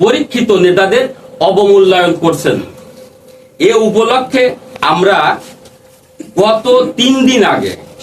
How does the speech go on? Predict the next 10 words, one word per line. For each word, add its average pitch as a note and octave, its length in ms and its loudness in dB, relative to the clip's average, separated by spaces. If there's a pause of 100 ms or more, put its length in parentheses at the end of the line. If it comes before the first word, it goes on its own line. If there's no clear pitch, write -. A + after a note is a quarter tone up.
শতাধিক A3 560 0 (160)
মোটরসাইকেল G#3 680 0 (160)
নিয়ে C#3+ 200 2 (480)
শোডাউনের B3 680 2
মাধ্যমে B2 400 -2 (460)
অষ্টমনীষা A#3+ 640 0
ইউনিয়নের G3 600 2 (480)
নয়টি B3 440 0
ওয়ার্ডে F3 420 2 (520)
উনিশটি C4+ 400 0